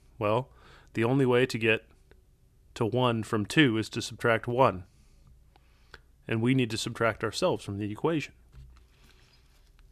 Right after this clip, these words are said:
You know, that's the whole process of purification. That's,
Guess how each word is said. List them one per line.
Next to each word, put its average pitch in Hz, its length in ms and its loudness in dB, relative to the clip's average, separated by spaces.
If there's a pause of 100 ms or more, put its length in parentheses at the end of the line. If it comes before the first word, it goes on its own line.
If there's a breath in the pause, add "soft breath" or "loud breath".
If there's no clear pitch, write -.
(360)
You 120 120 -4
know, 110 100 -4
that's 123 220 -2
the 139 100 4
whole 139 160 8
process 139 420 2
of 113 120 -8
purification. 123 760 -2
That's, 104 300 -6